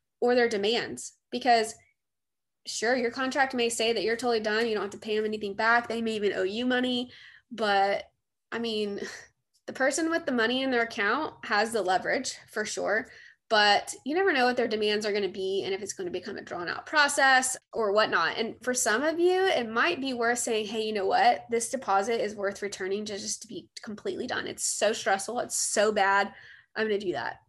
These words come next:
I would encourage that if it is so clear cut, if it's a very clear cut contractual breach, I say stick to your guns. Principle matters.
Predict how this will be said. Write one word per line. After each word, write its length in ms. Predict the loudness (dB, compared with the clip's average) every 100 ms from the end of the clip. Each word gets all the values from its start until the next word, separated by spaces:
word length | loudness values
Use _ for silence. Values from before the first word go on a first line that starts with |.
| _ _
I 140 | 4 6
would 100 | 6
encourage 560 | 4 4 6 4 2
that 140 | 0 -2
if 100 | -2
it 60 |
is 160 | -2 -2
so 640 | 2 4 6 6 4 0
clear 600 | -6 -8 0 2 4 0 -4
cut, 560 | -8 -4 0 2 2 -2 -16 _ _ -6
if 120 | -2
it's 180 | 0 0
a 140 | -2 0
very 400 | 2 4 2 0
clear 420 | -6 -4 -2 -2
cut 300 | -2 -4 -4
contractual 600 | -8 -4 -2 -2 -2 -2
breach, 520 | -2 -4 -4 -6 -12 -14 _ _ _ -2
I 80 | 0
say 160 | 2
stick 240 | 0 -2 -2
to 80 | -2
your 80 |
guns. 440 | 2 2 2 -2 -10
Principle 380 | -8 -6 -2 0
matters. 560 | 0 0 -2 -6 -12